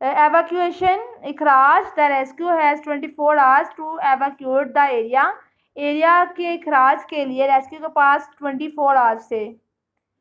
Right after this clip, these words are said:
Veteran, तजर्बाकार। Ali's father is veteran in teaching। अ, टीचिंग में अली के बाप एक तजर्बाकार हैं। नेक्स्ट वन इज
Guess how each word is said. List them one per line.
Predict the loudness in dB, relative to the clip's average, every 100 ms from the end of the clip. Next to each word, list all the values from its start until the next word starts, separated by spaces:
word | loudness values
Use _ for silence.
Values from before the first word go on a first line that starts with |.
| _ _
Veteran, | 0 0 -2 2 2 2 -4
तजर्बाकार। | -4 0 2 2 4 4 4 2 -2
Ali's | -6 -6 0
father | 2 2 -4 -6
is | -2
veteran | -2 -2 -4 -2 -2
in | -4 -8 -8
teaching। | -12 -10 -12 -12 _ _ _ _
अ, | -2 0 0 -4 _ _ -14
टीचिंग | -12 -10 -12 -10 -8 -6 -4
में | 0 0
अली | 2 0 -2
के | -6 -6
बाप | 0 4 6 4 0 -8
एक | -12
तजर्बाकार | _ -6 -2 0 2 2 2
हैं। | 0 -6 -8 _ _ _ _ _ _ _ _ _ _ _ _ _ _ _ _ _ -2
नेक्स्ट | -2 0
वन | -2 0
इज | -4 -8 -10